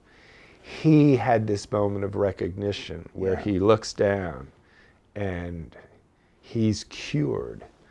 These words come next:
Speaker 1: Not only is he not broken, but he's gifted.
Speaker 2: Yeah.
Speaker 1: Um, I felt my son's, um, path in, in this.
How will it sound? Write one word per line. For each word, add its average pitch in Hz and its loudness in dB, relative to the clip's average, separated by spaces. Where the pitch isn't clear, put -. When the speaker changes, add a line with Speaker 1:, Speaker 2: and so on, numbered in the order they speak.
Speaker 1:
Not 131 4
only 127 6
is 107 4
he 107 2
not 101 0
broken, 95 2
but 104 -2
he's 85 -4
gifted. - -4
Speaker 2:
Yeah. 113 -14
Speaker 1:
Um, 113 2
I 135 8
felt - 6
my 107 2
son's, 92 -4
um, 85 -12
path - -6
in, 98 -2
in 95 -4
this. 82 -6